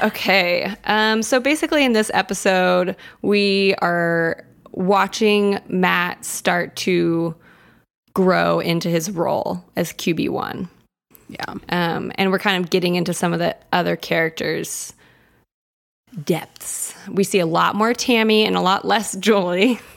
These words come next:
Speaker 1: I think
Speaker 2: Yes,
Speaker 1: Julie
Speaker 2: we
Speaker 1: had
Speaker 2: love
Speaker 1: one
Speaker 2: that.
Speaker 1: line. <laughs>
Speaker 2: Yeah, I don't even remember in this episode.
Speaker 1: She said something to her mom about, "I
Speaker 2: Something about
Speaker 1: told
Speaker 2: Moby
Speaker 1: you,"
Speaker 2: Dick.
Speaker 1: and this <laughs> blah, blah, blah, blah, blah, Moby Dick. <laughs>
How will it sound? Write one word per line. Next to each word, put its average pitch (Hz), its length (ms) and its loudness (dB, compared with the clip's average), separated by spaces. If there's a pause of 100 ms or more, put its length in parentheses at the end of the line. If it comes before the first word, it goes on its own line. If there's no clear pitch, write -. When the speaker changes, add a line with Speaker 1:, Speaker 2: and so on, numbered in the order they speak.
(480)
Speaker 1:
I 220 60 -2
think 208 80 4
Speaker 2:
Yes, - 100 4
Speaker 1:
Julie 202 200 4
Speaker 2:
we - 20 4
Speaker 1:
had 196 100 2
Speaker 2:
love 185 200 4
Speaker 1:
one 180 80 2
Speaker 2:
that. 196 480 6 (240)
Speaker 1:
line. 262 160 -2
<laughs> - 40 -20 (920)
Speaker 2:
Yeah, 220 280 2
I 208 80 2
don't 254 100 0
even 220 200 0
remember 190 380 0
in 190 100 0
this 180 180 -8
episode. - 360 -10 (380)
Speaker 1:
She - 160 -4
said 185 400 -2
something 190 360 0
to 233 100 -4
her 220 120 2
mom 180 280 2
about, 170 400 0
"I 220 100 2
Speaker 2:
Something 190 180 2
about 190 40 8
Speaker 1:
told - 140 6
Speaker 2:
Moby - 180 4
Speaker 1:
you," 214 60 6
Speaker 2:
Dick. 196 280 6
Speaker 1:
and 208 160 2
this - 380 0 (260)
<laughs> - 240 -16
blah, 208 220 2
blah, 269 120 2
blah, 285 160 2
blah, 311 120 2
blah, 226 280 4
Moby 214 360 6
Dick. - 420 -2 (560)
<laughs> 294 340 2